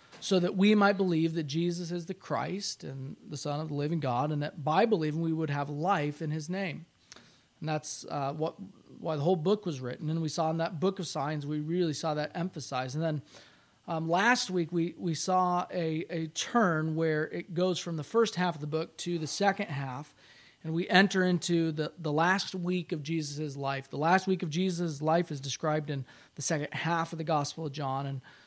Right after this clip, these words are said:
And we saw in that passage, starting in John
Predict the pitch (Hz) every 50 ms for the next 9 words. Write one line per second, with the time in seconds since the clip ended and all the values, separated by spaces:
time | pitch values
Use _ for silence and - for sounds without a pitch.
0 | - _ - - - - - - 196 175 170 - 220 220 208 202 208 208 - 185
1 | 180 185 190 - - 180 160 147 170 - - - - 180 175 170 165 160 160 156
2 | 151 151 - _ - - 175 165 156 156 151